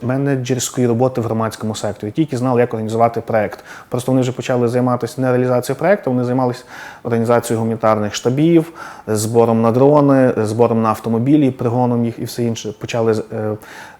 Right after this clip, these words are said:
е, плести сітки і робити інші, інші моменти. На сьогоднішній день, е, громадські організації, е, переформатувалися. Частина з них не займається тим, чим вони займалися до початку повномасштабного вторгнення, але вони знайшли ж свою нішу.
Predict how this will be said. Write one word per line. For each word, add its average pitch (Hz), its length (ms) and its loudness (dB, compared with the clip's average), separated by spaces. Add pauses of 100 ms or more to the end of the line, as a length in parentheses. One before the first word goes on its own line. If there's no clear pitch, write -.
е, 101 240 -2
плести 110 560 2
сітки 165 420 2
і 135 80 6
робити 120 320 0
інші, 131 300 -2
інші 113 200 -6
моменти. 98 380 -6 (600)
На 123 80 -2
сьогоднішній 180 460 2
день, 208 380 2
е, 127 440 0
громадські 139 420 0
організації, 131 840 0
е, 107 240 -2 (200)
переформатувалися. 127 1040 2
Частина 147 400 2
з 131 60 0
них 147 160 0
не 139 180 0
займається 131 520 2
тим, 151 200 2
чим 131 180 -2
вони 120 140 2
займалися 120 540 0
до 113 160 -4
початку 123 420 -6
повномасштабного 113 600 -4
вторгнення, 190 440 -4 (280)
але 131 160 6
вони 131 180 4
знайшли 127 360 2
ж - 80 -2
свою 123 340 0
нішу. 110 340 -2